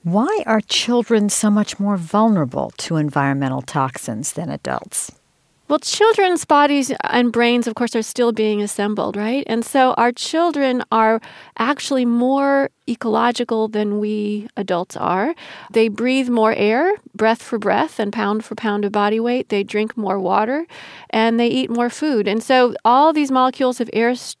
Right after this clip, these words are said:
Speaker 2: food, and water that are streaming into them become their growing bodies. So really, when you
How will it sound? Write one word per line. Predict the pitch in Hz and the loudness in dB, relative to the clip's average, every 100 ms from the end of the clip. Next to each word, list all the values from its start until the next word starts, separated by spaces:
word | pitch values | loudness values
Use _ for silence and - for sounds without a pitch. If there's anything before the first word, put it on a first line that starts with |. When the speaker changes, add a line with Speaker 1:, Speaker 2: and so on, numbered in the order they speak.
| _ | _
Speaker 2:
food, | - 269 254 | -10 -4 -2
and | 233 214 | 0 0
water | 214 214 220 | 2 2 2
that | 208 | 0
are | 202 | -4
streaming | - - 247 233 220 | -6 -4 -2 0 0
into | 233 311 233 | -2 -2 -2
them | 196 196 226 - - - _ 240 | -2 -4 -8 -12 -20 -20 _ -6
become | 226 - 269 285 285 277 | -6 -2 0 2 2 2
their | 254 247 254 | 2 2 0
growing | 220 226 247 254 | 0 0 2 0
bodies. | 247 311 330 - - - - - - - - | 0 0 0 -2 -8 -12 -14 -16 -20 -20 -18
So | - 262 254 | -4 0 0
really, | 254 302 330 294 | 0 0 2 0
when | 254 | 0
you | 247 | -2